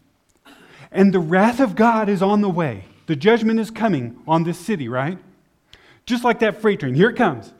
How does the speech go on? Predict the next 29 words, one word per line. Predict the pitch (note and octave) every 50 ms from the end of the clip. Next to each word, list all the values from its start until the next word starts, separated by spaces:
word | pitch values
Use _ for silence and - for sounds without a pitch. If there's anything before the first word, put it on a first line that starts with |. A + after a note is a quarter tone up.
| _ _ _ - -
And | E3+ F#3
it's | G#3+ G3 G3+
coming | - C4+ B3+ A#3+
through | - A#3+ A3+
this | G3+ G3+ D#3+
big | - G#3 E3+
hole | D3 C#3 G3 G#3+ G#3+ G#3+
in | G#3 G#3
the | G3+
wall. | F#3+ F3+ F3 E3 B2+ A2 G2+ - - - - - _
And | - F#3
he | F3+
says, | - G#3 F#3 - - - - - _ _ _ _ _ _ _ _ _ _ _ _ _ _ _ _ _ _ _ _ _ _ _ _ _ _ _ _ _ _ _ _ _
"Who's | - - G#3 G#3+ G3+
gonna | F#3 G3+ G3 F3 D#3+
go | C3+ C3 C#3 C3 B2+ B2+ B2+ C3+ C#3+ C#3+ - _ _ _ _ _ _ _ _ _ _ _ _ _ _
and | - C3 A#2+ A2 A2 B2 C3
build | D3+ D#3 D3+ C#3 B2 A#2+
that | B2 A#2+ G#2
wall | G#2+ A2+ A#2 A#2 A2+ G#2+ F2+
up? | D#2+ - - _ _ _ _ _ _ _ _ _ _ _ _ _ _ _ _ _ _ _ _ _ _ _ _ _ _ _ _ _ _ _ _ _ _ _ _ _ _ _ _ _ _ _ _ _ _ _ _ _ _ _ _ _ _ _ _ _ _
Who's | - A3 A#3+ A3+
gonna | - A3+ G#3+ G3
go | D#3+ D#3+ F3+ E3
and | C#3+ C3
stand | - - - - - - F#3 G#3 A3+ B3 C4 B3 G#3
in | F3+ F#3+ F#3
that | F#3 F3+ F3 D#3 D3+
wall | D#3 D#3 E3+ E3+ D3+ A#2+ A#2+ A#2 C3 D3+ D#3+ _ _